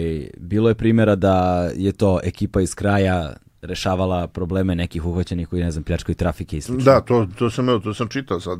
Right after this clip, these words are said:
Speaker 1: Da.
Speaker 2: Bilo je, e, u, u Odesi, recimo, sam gledao sad na, na jednom od ovih Telegram kanala, su uhvatili pljačkaša, uzeli su jednu od onih gigantskih folija, ovaj, ovih plastičnih, onih,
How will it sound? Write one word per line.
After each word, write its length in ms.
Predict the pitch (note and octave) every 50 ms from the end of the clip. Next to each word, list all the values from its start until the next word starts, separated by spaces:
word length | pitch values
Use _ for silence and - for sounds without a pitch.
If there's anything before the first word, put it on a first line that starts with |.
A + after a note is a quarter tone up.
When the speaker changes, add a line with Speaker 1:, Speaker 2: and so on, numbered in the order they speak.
| D#2 -
Speaker 1:
Da. 340 | F2 F2 D#2 D#2+ D#2 C#2+ -
Speaker 2:
Bilo 300 | - F2+ F2+ G#2+ A2 A#2
je, 60 | A2+
e, 40 | A#2 F#2 - - _ _ _ _ _ _ _ _ _ _ _ - - - - - - _ _ _ _ _ _ _ _ _ _ _ _ _ _ _ - - G#2+ G#2+ G#2+ A2
u, 380 | A2+ A2 A2 G#2+ B2+ A#2+ A#2 -
u 160 | C3 A#2+ A2+
Odesi, 480 | A#2 A2 A2+ B2 C3+ C#3 - - - G2+
recimo, 420 | G2+ G#2 G2 - - A2 G2+ G2+
sam 180 | F#2 - - G2+
gledao 300 | G2+ G#2+ G#2+ G#2+ G2+ F#2
sad 180 | - - G2
na, 220 | G2 G2+ G2 F#2+ F2+
na 240 | F#2+ G2 G2 G2 G2+
jednom 320 | G2+ G2+ G2+ G#2 G#2 G2
od 80 | G2 G2
ovih 180 | F#2+ G2 F2+
Telegram 440 | - G2 G2 G2+ G#2 G#2 G#2+ G2+ F2
kanala, 440 | - G#2 G2 G2 G2 G2+ G#2 G#2 G2+ G#2 - - - - - - _
su 180 | - - - A2+
uhvatili 480 | A2 G#2+ B2+ A#2 F#2+ - A2 G#2 F#2+
pljačkaša, 720 | G#2 G#2 F#2+ E2 - - G#2+ G2+ G2+ G2+ - - B2 A#2 A#2
uzeli 420 | A2+ A2 A2 G#2+ G#2 A2 G#2+ G2+ G2
su 180 | - - G#2+
jednu 240 | G#2 G#2 G#2 G#2 G#2
od 80 | G2 G2
onih 200 | G#2 G#2+ G#2 G#2
gigantskih 520 | G#2+ A2 G#2 A2 G2+ F#2+ - - F#2+ -
folija, 520 | - - - G#2+ G#2 G#2 G2 F#2 E2+ D#2 D2 - G1+ -
ovaj, 380 | E2+ D2+ D#2+ E2 E2 - F2
ovih 280 | F2 E2+ E2+ F2+ F#2 -
plastičnih, 680 | - G2 G2 F#2+ - - A2 - - C#3+ C3+ G#2+ -
onih, 300 | F#2+ G2 F#2+ F2+ F2 -